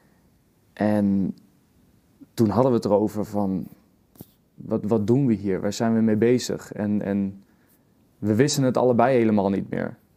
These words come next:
En, eh, maar wel tegen elkaar gezegd dat we er gewoon voor zouden werken om het allemaal beter te maken. En, eh, toen een week later, toen kwam die weer langs en toen hebben we nog gebasketbald bij mij voor het huis.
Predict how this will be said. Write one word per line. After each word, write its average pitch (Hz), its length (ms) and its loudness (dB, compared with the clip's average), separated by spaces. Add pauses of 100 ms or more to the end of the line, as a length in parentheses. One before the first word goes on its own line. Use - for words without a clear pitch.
(100)
En, 107 360 2
eh, 95 400 0 (720)
maar 117 220 4
wel 127 160 6
tegen 123 220 4
elkaar 113 260 0
gezegd - 320 -2
dat 104 160 -2
we 98 60 -2
er 107 100 2
gewoon 107 400 0
voor 110 200 -4
zouden 104 260 2
werken 113 380 0
om 101 220 0
het 104 120 -2
allemaal 104 220 0
beter 113 320 0
te 101 120 -10
maken. 87 420 -6 (1800)
En, 127 360 4
eh, 120 80 6
toen 127 240 2
een 120 100 4
week 123 220 6
later, 127 380 4
toen 98 100 -6
kwam 120 180 4
die 110 120 4
weer 127 200 6
langs 131 400 0
en 120 100 -2
toen 113 120 0
hebben 110 180 2
we 107 80 4
nog 104 120 0
gebasketbald 113 720 2
bij 113 100 2
mij 113 200 2
voor 113 160 0
het 113 100 0
huis. 113 500 2